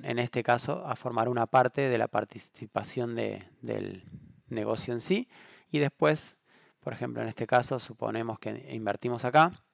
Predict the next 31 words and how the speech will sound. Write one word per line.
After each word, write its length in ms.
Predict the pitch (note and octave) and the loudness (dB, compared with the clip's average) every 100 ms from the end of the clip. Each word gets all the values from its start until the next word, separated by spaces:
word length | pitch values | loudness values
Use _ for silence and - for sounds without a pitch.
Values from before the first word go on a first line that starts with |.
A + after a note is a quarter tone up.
| _ _ _ _ _ _ | _ _ _ _ _ _
lo 240 | - C3 G#2+ | -8 -4 -2
que 80 | - | 2
acá 160 | A#2 | 4
les 100 | A#2+ | 4
va 80 | B2 | 2
a 60 | A#2+ | 0
explicar 340 | A#2+ A2+ A#2 | -2 2 2
un 100 | A2+ | 2
poco 240 | A#2 A2+ | 0 0
de, 120 | A2 G#2+ | 0 -2
de 180 | G#2+ | -4
dónde 220 | G#2 A2 G#2 | -2 -2 -4
proviene, 640 | G#2+ G#2+ A2+ A2+ A2+ G#2+ - - - - - _ - | -4 0 2 2 -2 -4 -14 -20 -20 -20 -20 _ -8
eh, 280 | A#2+ - A#2+ | -6 -6 -4
la 100 | A2 | -4
inversión, 800 | G#2 - - C3 B2+ B2 A#2+ _ _ | -4 -4 2 6 6 4 -2 _ _
qué, 220 | - A#2+ - | -4 -4 -2
qué, 180 | A#2 A#2 - | -2 -4 -2
qué 120 | A#2+ | -2
resultado 520 | A#2 - A2 A2 A2+ | 0 -2 -4 4 4
les 140 | G#2+ G#2 | 4 2
va 100 | G#2+ | 4
a 40 | |
dar, 420 | A2 B2 A#2+ A#2+ - - - _ _ | 8 8 8 4 -8 -20 -20 _ _
cuánto, 460 | A#2+ A2+ G#2+ - - | -4 -4 -4 -6 -8
s-, 180 | - - _ _ _ _ _ | -16 -18 _ _ _ _ _
todo 220 | C3+ C3+ | 0 2
esto 200 | C#3 D3 | 2 -2
son 220 | - C#3+ | -2 -2
supuestos, 800 | C#3+ C3 - A#2 G2+ - G2 - | -4 -6 -2 -2 -2 -12 -14 -10
¿eh? 180 | A2+ A#2 | -8 -8